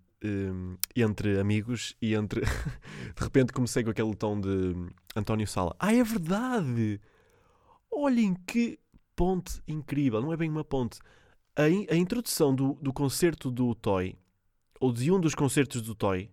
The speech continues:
ao vivo, tem o António Sala a falar. Tipo, o, o Toy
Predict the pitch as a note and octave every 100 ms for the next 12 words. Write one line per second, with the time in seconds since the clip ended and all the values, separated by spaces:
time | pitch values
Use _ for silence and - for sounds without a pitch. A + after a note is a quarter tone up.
0 | - A#2 A#2 G#2+ G2+ F#2 G#2 _ _ _
1 | _ _ _ _ - F#3 G3+ G#3 G3 G#3+
2 | A3 G#3 - F#3 F3+ F3+ A2 F#2 - -
3 | E3 C#3+ D#3 G#2+ F#2 - _ _ _ -
4 | - C#3 - - _ _ _ _ _ -
5 | D#3+ F3 E3 D#3+ C#3+ A2+ A#2